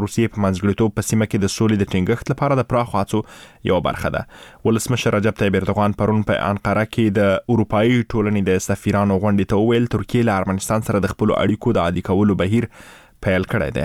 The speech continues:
هغه زیاته کړه، د ارمنستان لپاره دا مهمه ده چې له دې فرصت څخه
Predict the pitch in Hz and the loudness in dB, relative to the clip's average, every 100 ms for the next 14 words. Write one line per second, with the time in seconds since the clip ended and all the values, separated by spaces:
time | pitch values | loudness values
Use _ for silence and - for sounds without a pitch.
0 | 90 104 113 120 117 127 135 131 101 98 | -2 -2 0 0 0 -2 0 0 0 -2
1 | 98 120 110 107 113 104 110 104 104 117 | -2 -2 -2 0 0 0 0 0 2 0
2 | 110 117 139 120 101 113 - - - 95 | 0 0 0 2 2 0 -2 -4 -4 -4
3 | - | -4